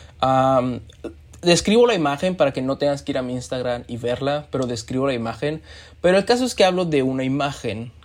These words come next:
o una foto que me tomaron a mí y un amigo. Pues justamente en la noche de ayer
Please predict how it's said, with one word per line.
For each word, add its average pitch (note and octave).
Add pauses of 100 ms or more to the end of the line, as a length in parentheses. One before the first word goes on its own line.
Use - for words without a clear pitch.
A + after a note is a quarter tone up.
(140)
o -
una C3+
foto C#3
que A2+
me A2+
tomaron A2+
a A2+
mí G#2+
y G#2
un G#2+
amigo. B2+ (1160)
Pues G3
justamente C#4+ (420)
en D#3+
la D#3
noche A#3
de F#3
ayer B2